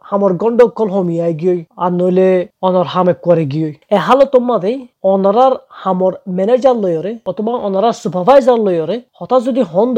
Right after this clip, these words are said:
দিকেলে মদত খুঁজি বললা, অনরে তারা এন মদত গরি ফারিব দে, হকুমতর হদুন টিয়া ফাই বললা। জেন্দিকেও মেসাল জব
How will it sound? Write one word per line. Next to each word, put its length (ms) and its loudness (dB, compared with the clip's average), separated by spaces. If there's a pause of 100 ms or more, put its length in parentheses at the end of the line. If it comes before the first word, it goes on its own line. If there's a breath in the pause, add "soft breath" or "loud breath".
দিকেলে 400 -2
মদত 340 -2 (100)
খুঁজি 260 0
বললা, 360 0 (200)
অনরে 380 0
তারা 320 0
এন 220 0
মদত 320 0
গরি 180 0
ফারিব 340 -2
দে, 240 -2
হকুমতর 720 0 (140)
হদুন 420 0 (200)
টিয়া 180 -4
ফাই 200 -8
বললা। 300 -6 (180)
জেন্দিকেও 540 0
মেসাল 420 -2 (340)
জব 200 4